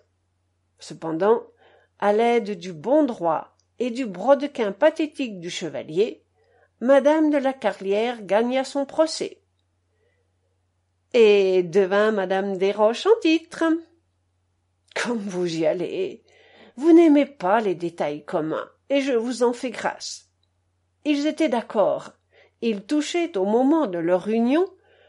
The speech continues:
lorsque madame de la Carlière, après un repas d'apparat, au milieu d'un cercle nombreux, composé des deux familles et d'un certain nombre d'amis,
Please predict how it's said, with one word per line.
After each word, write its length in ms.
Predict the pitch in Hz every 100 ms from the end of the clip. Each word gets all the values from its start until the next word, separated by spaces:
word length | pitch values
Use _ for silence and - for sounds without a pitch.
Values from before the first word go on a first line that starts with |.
| _
lorsque 280 | 247 311 311
madame 400 | 311 349 392 330
de 80 | 202
la 140 | 190
Carlière, 800 | 180 175 - 180 233 320 339 202 - _ _
après 420 | 160 - 208 202
un 80 | 165
repas 340 | 151 170 226 185
d'apparat, 720 | 139 - 170 185 240 311 359 - _ _ _ -
au 160 | 190
milieu 440 | 180 180 180 220 170
d'un 180 | 139
cercle 460 | 151 - 196 - 131
nombreux, 720 | 156 185 214 220 302 381 359
composé 580 | - 160 156 180 180 196
des 180 | 147 151
deux 240 | 160 269
familles 680 | 302 175 180 277 349 285 190 - - -
et 100 | 175
d'un 160 | 170
certain 440 | 170 - 196 - 175
nombre 400 | 180 208 185 147
d'amis, 500 | 151 196 247 349